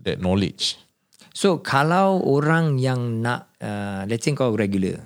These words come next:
Speaker 2: and then kau nak jadi that
Speaker 1: Hmm.
Speaker 2: person lah.
Speaker 1: Yes.
Speaker 2: Susah ke senang nak jadi that person?
Speaker 1: Okay, first you have to express your interest. Ah, macam you have to, diorang adalah macam,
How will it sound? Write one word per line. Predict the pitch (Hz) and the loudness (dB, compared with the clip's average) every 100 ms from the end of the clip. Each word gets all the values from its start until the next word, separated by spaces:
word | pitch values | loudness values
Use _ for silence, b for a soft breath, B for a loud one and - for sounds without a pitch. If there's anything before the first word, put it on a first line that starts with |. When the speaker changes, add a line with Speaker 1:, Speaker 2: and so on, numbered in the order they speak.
| - | -12
Speaker 2:
and | 104 | -6
then | 107 | -2
kau | 107 | -2
nak | 98 90 | -2 -2
jadi | 95 101 | -4 -4
that | 98 101 - | -6 -8 -4
Speaker 1:
Hmm. | 101 | -4
Speaker 2:
person | 101 101 92 | -2 -2 -4
lah. | 82 - - | -6 -14 -16
Speaker 1:
Yes. | 90 90 | -12 -10
Speaker 2:
Susah | - 165 214 214 | -2 0 2 0
ke | |
senang | 147 - 107 85 | 0 0 0 -2
nak | |
jadi | 87 90 | -4 -8
that | 87 | -10
person? | - - _ _ - | -14 -20 _ _ -6
Speaker 1:
Okay, | 104 95 87 | -2 -2 -2
first | - 135 139 - | 0 2 2 2
you | 101 | 0
have | 110 110 | 0 0
to | - 101 98 95 - | -2 2 4 2 0
express | 92 - - 120 - | -4 -4 0 0 2
your | 67 | -2
interest. | 90 95 92 127 - - - | -2 -4 -4 -2 -4 -6 -8
Ah, | - 85 78 | -4 -4 -4
macam | 85 - 95 92 92 | -4 0 2 2 0
you | 90 | 0
have | 95 - | 0 -2
to, | 95 90 85 | -2 0 0
diorang | 85 95 98 | -2 0 2
adalah | 101 101 104 98 | 2 0 0 -2
macam, | 87 87 95 | -4 -4 -2